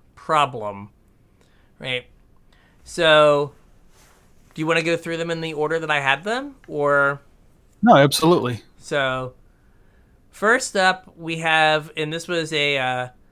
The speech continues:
Speaker 1: a list I was playing a while back. Someone had tweeted it as, like, a, as a Jeskai list, as, like, a Yorion pile.
Speaker 2: Mm-hmm.
Speaker 1: And it's blue-red creativity.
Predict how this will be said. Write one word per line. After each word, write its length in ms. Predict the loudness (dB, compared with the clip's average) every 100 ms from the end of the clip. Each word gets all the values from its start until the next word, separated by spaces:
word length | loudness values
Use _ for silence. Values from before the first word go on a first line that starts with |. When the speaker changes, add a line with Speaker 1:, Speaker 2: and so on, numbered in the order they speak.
| _ _
Speaker 1:
a 60 | -4
list 280 | -2 -2 0
I 80 | -2
was 140 | -2
playing 240 | -6 -6
a 40 | -4
while 200 | 0 2
back. 260 | 0 -2
Someone 260 | -6 -10 -8
had 200 | -10 -12
tweeted 640 | -20 -20 -18 -12 -10 -8
it 380 | -4 -2 -4 -8 _ _ _ _ _ -6
as, 280 | -4 -4 -4
like, 200 | -4 -2
a, 360 | -2 -2 -4 -10 _ _ _
as 200 | -10 -8
a 100 | -8
Jeskai 560 | -8 -10 -6 -6 -4
list, 380 | -6 -10 -12 -20 -10
as, 200 | -10 -8
like, 200 | -10 -6
a 40 | -8
Yorion 720 | -6 -6 -6 -4 -4 -4 -4
pile. 480 | -2 0 0 -2 -6 -12 _ _ _ _ _ _ _ _
Speaker 2:
Mm-hmm. 180 | -4 -2 -4 _ _ -4
Speaker 1:
And 520 | -2 0 -2 -4 -10 _
it's 220 | -12 -12
blue-red 720 | -14 -10 -6 -6 -4 -4 -6
creativity. 720 | -8 -8 -8 -8 -10 -6 -8